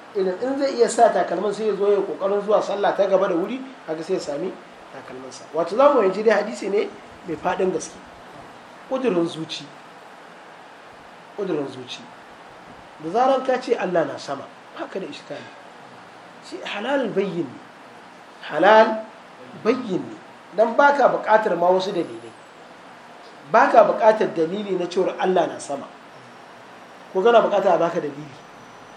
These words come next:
Wanda ke cewa Allah na ko'ina, shi ne yake ƙoƙarin kawo dalilai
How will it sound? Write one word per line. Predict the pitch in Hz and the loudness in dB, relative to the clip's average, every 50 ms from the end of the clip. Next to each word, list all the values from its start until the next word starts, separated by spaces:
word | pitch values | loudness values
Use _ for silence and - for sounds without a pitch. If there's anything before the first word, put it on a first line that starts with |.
| - - - - - - - - - - - - | -20 -20 -20 -20 -20 -20 -20 -20 -20 -20 -14 2
Wanda | 180 214 277 - 311 294 240 | 6 8 8 8 6 2 0
ke | - 214 196 190 - | 0 -2 -4 -4 -4
cewa | - 247 240 214 202 202 220 - | 0 2 4 6 6 4 6 4
Allah | 233 233 240 226 196 | 4 6 6 6 6
na | - 165 156 151 - | 6 4 0 -2 0
ko'ina, | - 196 220 - - 156 143 139 135 - - - - - - | 2 2 2 2 -2 -4 -6 -6 -10 -12 -16 -18 -20 -16 -14
shi | - - 240 262 | -10 -6 -4 -2
ne | 247 233 220 220 | 2 4 4 4
yake | 226 220 226 | 4 2 0
ƙoƙarin | 208 180 - 180 160 156 - - 220 220 233 247 269 - - - - - - - - - - - - - - - - - - - - - - - - - - - - - | 0 0 2 -2 -4 -4 2 6 8 8 8 6 4 0 -8 -12 -18 -20 -20 -20 -20 -20 -20 -20 -20 -20 -20 -20 -20 -20 -20 -20 -20 -20 -20 -20 -20 -20 -20 -20 -18 -10
kawo | - 208 220 226 220 220 226 233 240 240 247 240 | -4 2 6 8 8 8 8 10 8 8 6 6
dalilai | - 214 190 170 160 156 147 143 156 165 160 | 4 2 0 0 -4 -6 -6 -4 -4 -4 -4